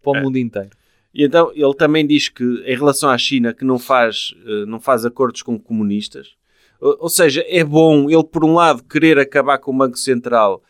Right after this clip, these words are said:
Speaker 2: e com todo tipo de proteccionismo que haja na economia e depois hostilizar uma das maiores economias do mundo, provavelmente
Speaker 1: S-
Speaker 2: aquela com o maior potencial exportador da Argentina.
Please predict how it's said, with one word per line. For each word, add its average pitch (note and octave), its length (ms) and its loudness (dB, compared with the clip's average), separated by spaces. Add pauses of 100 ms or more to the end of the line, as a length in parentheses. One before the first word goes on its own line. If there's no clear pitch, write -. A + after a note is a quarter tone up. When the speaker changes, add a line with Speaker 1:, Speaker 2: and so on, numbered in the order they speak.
(140)
Speaker 2:
e A#2+ 100 -8
com C3 160 -4
todo D3 260 0
tipo C3+ 220 -4
de - 80 -20
proteccionismo B2 680 0
que C3 100 -2
haja A#2+ 200 0
na A#2+ 100 0
economia C3 560 0
e D#3+ 60 2
depois F3 560 2 (500)
hostilizar D#3 760 2
uma E3+ 200 0
das E3 140 2
maiores E3 300 2
economias D#3 500 2
do D3+ 120 0
mundo, F3+ 340 2
provavelmente E3+ 640 0
Speaker 1:
S- - 20 0
Speaker 2:
aquela E3+ 320 2
com F3 140 -4
o E3+ 80 0
maior E3+ 240 2
potencial E3 540 -2
exportador E3 560 -2
da E3 100 2
Argentina. D#3 440 -4